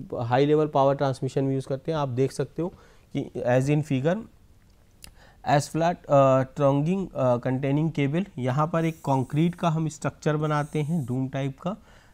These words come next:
जहाँ पर इनसाइड आपके डक्ट होते हैं, चैम्बर्स होंगे, ठीक है, जहाँ पर आप अपने अंडरग्राउंड केबल को प्लेस करेंगे।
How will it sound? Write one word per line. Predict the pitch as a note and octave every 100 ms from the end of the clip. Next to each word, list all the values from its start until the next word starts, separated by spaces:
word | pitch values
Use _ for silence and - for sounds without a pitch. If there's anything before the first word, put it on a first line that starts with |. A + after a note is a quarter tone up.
| -
जहाँ | A2+ B2 D#3
पर | F3 E3+
इनसाइड | - D3+ E3+ F3 E3+ E3
आपके | D#3 - E3
डक्ट | A2+ C3+ C#3+ - - C3
होते | C3+ C#3+ D3
हैं, | D#3 D#3
चैम्बर्स | - B2 B2 D3+ D#3+ E3+
होंगे, | D#3 D#3+ G#3+ - - - - _ -
ठीक | E3+
है, | D#3
जहाँ | C3 C3
पर | C#3 D3
आप | C#3+ C#3+
अपने | C#3 D3+
अंडरग्राउंड | C#3+ C#3+ C3+ C#3
केबल | - B2+ C3
को | C3 C#3
प्लेस | B2+ B2+
करेंगे। | - C#3 C#3+ F3